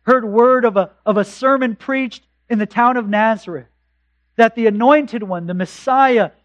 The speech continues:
had come from there and that he was preaching in the synagogue. And remember what Jesus said in his sermon when he preached back in his hometown in Nazareth? Look back at chapter four, verse twenty-seven. He said,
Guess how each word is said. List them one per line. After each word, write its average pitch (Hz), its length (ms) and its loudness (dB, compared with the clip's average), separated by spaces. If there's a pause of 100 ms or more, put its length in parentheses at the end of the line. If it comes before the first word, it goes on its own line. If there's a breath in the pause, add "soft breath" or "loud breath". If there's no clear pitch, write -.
had 208 220 -4
come 269 280 0
from 226 220 -4
there 185 260 0 (120)
and 190 100 -4
that 214 80 2
he 214 60 -2
was 196 160 0
preaching 285 600 -4 (200)
in 226 80 -2
the 214 100 0
synagogue. 208 540 -2
And 185 100 -6
remember 320 380 -2
what 277 160 -2
Jesus 240 280 -10
said 226 320 -6 (180)
in 185 100 -8
his 180 100 -8
sermon 226 480 -6
when 185 120 -10
he 160 60 -8
preached 220 440 -8
back 220 280 0
in 196 60 -8
his 190 120 -12
hometown 208 540 -8 (220)
in 165 120 -10
Nazareth? 175 480 -4 (240)
Look 214 220 -2
back 247 260 -2
at 196 80 -4
chapter 208 360 -8
four, 180 500 -4 (180)
verse 185 220 -2
twenty-seven. 175 680 -8 (200)
He 220 80 -2
said, 202 300 -2